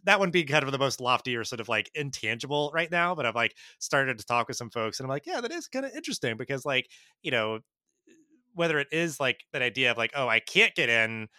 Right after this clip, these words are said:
and it's sort of the institution being like, "We have to defer your admission, but here's what we can give you," is sort of this, like, gap year option, or it's students intentionally just saying, like, "I'm just gonna put this off for a year. I wanna kinda, you know, do some self-discovery and then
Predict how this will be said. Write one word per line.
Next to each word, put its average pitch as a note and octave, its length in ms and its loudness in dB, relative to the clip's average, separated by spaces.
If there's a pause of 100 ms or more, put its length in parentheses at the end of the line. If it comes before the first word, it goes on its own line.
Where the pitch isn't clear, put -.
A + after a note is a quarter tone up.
(440)
and D3+ 160 -4
it's A2 100 -4
sort C3+ 140 -4
of A#2 40 -6
the A#2 120 0
institution A#2 360 -8
being A#2 140 -6
like, A#2 220 -2
"We C#3 100 -6
have F#3 180 2
to G3+ 60 -4
defer F3 220 -2
your D#3+ 100 4
admission, C3+ 380 -2
but B2 120 -4
here's E3 200 -4
what C#3+ 120 -10
we C3 60 -12
can E3+ 240 -6
give G#2+ 160 -2
you," F#2+ 200 -6
is F#2+ 120 -6
sort A#2 120 -8
of G2+ 60 -12
this, G#2 200 -10
like, G2+ 180 -6
gap A#2+ 260 -4
year G2+ 160 -6
option, F#2+ 600 -6 (360)
or D3 440 4
it's B2 180 -4
students A2+ 300 -4
intentionally A2+ 400 -8
just G#2 160 -6
saying, G#2 180 -4
like, G2 260 -4
"I'm C#3 160 -4
just C#3+ 140 -8
gonna C3 140 -4
put - 160 -10
this A#2+ 120 -8
off A2 200 -2
for A2 80 -6
a G#2 40 -6
year. G#2 220 0
I G2+ 80 0
wanna G2 240 -8
kinda, G2 340 -4 (360)
you A2+ 80 -8
know, F#2 240 -2 (100)
do A#2 140 -4
some G#2 160 -10
self-discovery F#2+ 760 -6
and F#2 140 -6
then F2+ 260 -10